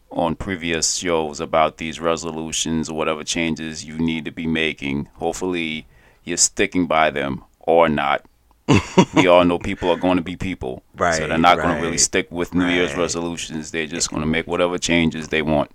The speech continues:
Speaker 2: Hey, everybody's human. You know, we do, do what we gotta do.
Speaker 1: Yeah,
Speaker 2: <laughs>
Speaker 1: yeah.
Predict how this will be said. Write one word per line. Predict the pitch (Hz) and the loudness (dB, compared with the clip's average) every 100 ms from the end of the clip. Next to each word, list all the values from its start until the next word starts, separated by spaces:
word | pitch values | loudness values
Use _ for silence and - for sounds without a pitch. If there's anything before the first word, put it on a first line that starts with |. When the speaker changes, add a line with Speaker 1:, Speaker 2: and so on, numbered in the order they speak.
| - | -10
Speaker 2:
Hey, | 71 76 | -4 -2
everybody's | 82 80 87 85 | 0 2 2 2
human. | 95 85 76 | -4 -6 -8
You | 78 | -10
know, | 78 76 | -8 -6
we | 78 | -6
do, | 76 82 82 82 - | -4 -4 -2 -6 -8
do | 82 | -4
what | 85 | -4
we | 82 | 0
gotta | 87 87 | 0 0
do. | 85 78 78 - | -2 -4 -6 -6
Speaker 1:
Yeah, | 95 135 95 | 2 4 4
Speaker 2:
<laughs> | 110 - - | 0 -2 0
Speaker 1:
yeah. | 139 120 | 4 4